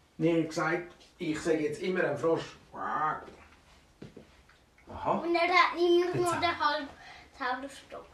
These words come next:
Speaker 1: Der, ja, der Zwerg hat gesagt, "Ja, mit einem halben Zauberstock kann ich im Fall nicht,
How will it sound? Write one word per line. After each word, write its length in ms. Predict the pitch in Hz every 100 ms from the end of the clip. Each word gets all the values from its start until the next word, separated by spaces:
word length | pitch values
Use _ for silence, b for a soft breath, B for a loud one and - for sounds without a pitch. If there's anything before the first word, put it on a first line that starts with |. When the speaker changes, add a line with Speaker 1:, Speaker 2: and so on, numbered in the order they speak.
| - -
Speaker 1:
Der, 240 | 139 135 -
ja, 460 | 156 143 135 110 - -
der 100 | 120
Zwerg 260 | - 139 -
hat 60 | -
gesagt, 160 | - -
"Ja, 40 | 95
mit 540 | 101 95 90 - 110 107
einem 160 | -
halben 360 | 131 - - 175
Zauberstock 680 | - 165 196 208 - 147 -
kann 140 | 139 143
ich 120 | 139
im 100 | 143
Fall 220 | 120 127
nicht, 200 | 143 156